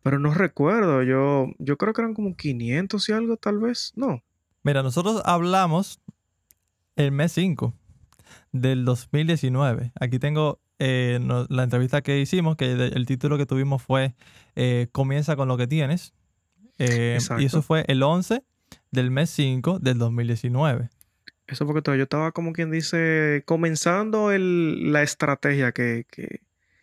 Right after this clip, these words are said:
Speaker 1: que llevé en ese momento.
Speaker 2: Ujú. Entonces, desde, estamos hablando de enero, febrero, marzo, abril, mayo. Eso fue en mayo,
Speaker 1: Ujú.
Speaker 2: eh, a once, o sea, casi a principios de mayo.
Speaker 1: Ujú.
Speaker 2: Y estamos ahora en marzo, ¿verdad?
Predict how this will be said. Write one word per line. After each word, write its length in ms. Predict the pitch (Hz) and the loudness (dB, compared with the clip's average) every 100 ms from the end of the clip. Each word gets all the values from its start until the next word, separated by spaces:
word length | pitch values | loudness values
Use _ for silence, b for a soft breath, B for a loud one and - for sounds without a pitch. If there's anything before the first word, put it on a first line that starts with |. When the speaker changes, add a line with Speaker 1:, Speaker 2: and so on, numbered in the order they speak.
| _ _ - | _ _ -6
Speaker 1:
que 140 | 131 | -2
llevé 280 | 131 127 131 | 0 2 0
en 120 | 120 | -2
ese 200 | 120 131 | -4 -4
momento. 460 | 117 117 - - - - | -6 -6 -10 -12 -16 -8
Speaker 2:
Ujú. 380 | - 139 131 165 - _ - | -2 0 0 -2 -6 _ -6
Entonces, 420 | 127 160 202 190 | -4 -2 -2 -2
desde, 540 | 156 165 156 160 160 | 0 0 2 0 2
estamos 300 | 160 - 156 | 0 0 0
hablando 320 | 165 165 175 165 | 0 0 0 0
de 60 | |
enero, 200 | 131 131 | 0 -2
febrero, 300 | 127 135 127 | -2 -2 0
marzo, 240 | 123 127 127 | -2 -2 -2
abril, 260 | 135 151 | -4 -4
mayo. 460 | 131 135 135 117 123 | -2 0 0 0 -4
Eso 160 | 131 | -4
fue 140 | 131 147 | -2 -2
en 40 | |
mayo, 340 | 156 147 123 156 | 0 0 -2 -4
Speaker 1:
Ujú. 220 | 120 170 _ _ _ _ _ | -8 -18 _ _ _ _ _
Speaker 2:
eh, 280 | - 127 120 | -4 -2 0
a 120 | 120 | 0
once, 300 | - 156 151 | 0 0 0
o 40 | 135 | -2
sea, 540 | 139 123 117 117 - | 0 0 0 -2 -4
casi 220 | - 131 147 | -2 0 0
a 60 | |
principios 500 | 131 123 143 123 156 | 0 0 0 0 -2
de 80 | 160 | -2
mayo. 380 | 120 113 131 165 _ _ _ - | -2 0 -2 -4 _ _ _ -14
Speaker 1:
Ujú. 220 | 143 123 135 | -12 -10 -2
Speaker 2:
Y 140 | 147 | 0
estamos 460 | 151 135 156 170 175 | 2 2 0 2 2
ahora 520 | 160 165 175 220 220 _ _ _ - | 2 2 0 -2 -4 _ _ _ -2
en 760 | 147 139 135 131 127 123 120 | 0 2 0 0 0 0 -2
marzo, 480 | 127 139 120 - 117 - _ - | 0 0 0 -2 -6 -8 _ -4
¿verdad? 260 | 123 165 | 0 -2